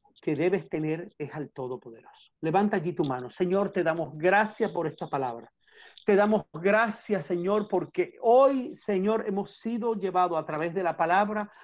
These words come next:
a un nuevo nivel de fe, a un nuevo nivel, Señor, de sabiduría,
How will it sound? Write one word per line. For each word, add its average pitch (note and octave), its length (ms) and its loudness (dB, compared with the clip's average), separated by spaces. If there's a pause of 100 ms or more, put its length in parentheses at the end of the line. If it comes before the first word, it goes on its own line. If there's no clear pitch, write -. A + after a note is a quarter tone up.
(120)
a F3+ 120 6
un G#3 280 2
nuevo F#3+ 360 2
nivel D3+ 380 -4
de C#3+ 140 -4
fe, - 320 -18 (800)
a G#3+ 140 6
un B3+ 200 2
nuevo C4 320 0
nivel, A#3+ 460 -2
Señor, E3+ 600 -4 (280)
de F3 180 0
sabiduría, D3+ 840 -6